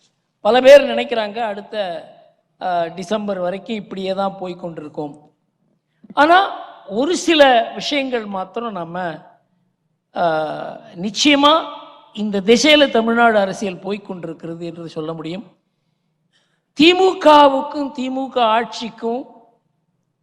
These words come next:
கலைஞர் குடும்பத்துக்கும் மிகப்பெரிய அவப்பெயர் ஏற்பட்டு கொண்டிருக்கிறது. இதனுடைய தாக்கம் தமிழ்நாட்டுடைய அரசியலில் இருக்கத்தான்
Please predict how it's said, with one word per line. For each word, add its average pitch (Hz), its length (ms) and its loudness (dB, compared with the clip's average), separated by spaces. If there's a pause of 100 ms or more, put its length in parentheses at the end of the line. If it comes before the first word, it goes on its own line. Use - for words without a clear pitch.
(120)
கலைஞர் 247 540 -2
குடும்பத்துக்கும் 233 800 -8 (440)
மிகப்பெரிய 269 800 6
அவப்பெயர் 247 580 4
ஏற்பட்டு 180 400 -10
கொண்டிருக்கிறது. 143 560 -20 (2000)
இதனுடைய 285 580 4
தாக்கம் 320 480 6
தமிழ்நாட்டுடைய 254 680 4
அரசியலில் 214 680 0
இருக்கத்தான் 185 680 -6